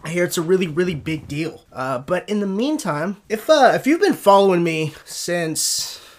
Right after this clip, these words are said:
the blog days, which it's not that, wasn't that long ago. It was only, like, two years ago. Uh, one of the things I always preached about was going to the Chinese theater. I've always wanted to see a movie over there. And so this is a very, very big deal for me because I wanna see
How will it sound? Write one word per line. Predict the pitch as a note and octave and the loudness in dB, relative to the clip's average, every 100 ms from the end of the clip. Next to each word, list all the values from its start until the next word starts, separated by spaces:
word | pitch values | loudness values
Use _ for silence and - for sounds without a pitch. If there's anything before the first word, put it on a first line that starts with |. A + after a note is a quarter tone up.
| _ - | _ -14
the | |
blog | C3+ E3 F#3 D#3 | -2 2 4 2
days, | C#3+ C3+ C3+ - - _ _ - | -4 -4 -8 -10 -14 _ _ -12
which | E3+ - - | -10 -10 -4
it's | A#3 | 0
not | A3 | 0
that, | D#3+ D3+ _ - | 0 -4 _ -6
wasn't | F#3 D#3 | -6 -4
that | C#3+ B2+ | -4 -4
long | C#3+ D3 | -2 -4
ago. | C#3 B2+ C#3+ | -4 -4 -4
It | C#3+ _ | -6 _
was | - | -6
only, | E3 D3 | -4 -2
like, | C3+ B2+ | -4 -6
two | D#3 | -6
years | C3+ C#3 B2+ | -4 -4 -6
ago. | A#2 C3 - - | -8 -10 -12 -8
Uh, | C#3+ D3+ C#3+ C#3+ | -4 -2 -2 -4
one | D#3 G3+ | -2 -2
of | |
the | F#3 | 0
things | F#3+ F3 | -2 -2
I | D#3+ E3+ | 0 2
always | E3+ D#3+ | 0 -2
preached | - E3 - | -6 -8 -6
about | D3+ D#3 | -4 -4
was | F#3+ G3 | -4 0
going | B3 | 2
to | A3+ | 0
the | C#3 | -6
Chinese | C3+ C#3+ B2 - | -8 -8 -8 -12
theater. | A2+ F#2+ - - - | -14 -14 -18 -16 -12
I've | C#3+ | -6
always | D3 D3 | -6 -4
wanted | D3+ D3 | -6 -6
to | |
see | C#3 D3+ | -8 -6
a | D3+ | -6
movie | D3+ C#3+ D#3 | -6 -6 -4
over | E3+ C3+ | -4 -6
there. | G#2 - - _ - | -10 -18 -20 _ -14
And | A#2+ B2 | -10 -6
so | C#3 | -6
this | C3+ C3+ | -6 -8
is | D3 C3+ - - A#2+ | -8 -8 -10 -12 -14
a | |
very, | C3+ A3 A3 - D#3+ | -2 0 0 -4 -16
very | F3 C#4+ D4 A3 | -10 -4 -2 -2
big | D3 E3+ C#3+ | 0 -2 -2
deal | D#3 | -4
for | - | -4
me | D3+ F3+ | -4 -4
because | F#3 F#3 F3 | -4 -4 -4
I | D3+ | -2
wanna | E3+ F#3 | -2 -4
see | - F3 E3 D#3 | -4 -4 -4 -4